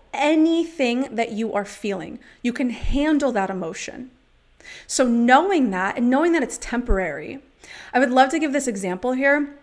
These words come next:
Um, this is something that really helped me when I was dealing with, when my anxiety was at its worst.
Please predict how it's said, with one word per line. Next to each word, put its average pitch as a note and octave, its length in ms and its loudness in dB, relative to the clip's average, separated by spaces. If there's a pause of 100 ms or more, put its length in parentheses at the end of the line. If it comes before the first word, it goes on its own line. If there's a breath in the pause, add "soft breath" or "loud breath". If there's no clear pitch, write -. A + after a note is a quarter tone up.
(520)
Um, A3 180 -2
this A3+ 140 0
is C#4 120 -2
something C4 280 0
that A3+ 160 -4
really G#3+ 180 0
helped G3 360 -4
me G#3 160 -4
when G3+ 120 -8
I G3 140 -4
was G3 180 -2
dealing G3 360 -6
with, F3 420 -8
when G#3+ 160 -4
my G3 120 -2
anxiety F#3+ 500 -2
was G3+ 180 -2
at F3 100 -2
its - 160 -10
worst. G#3 440 -8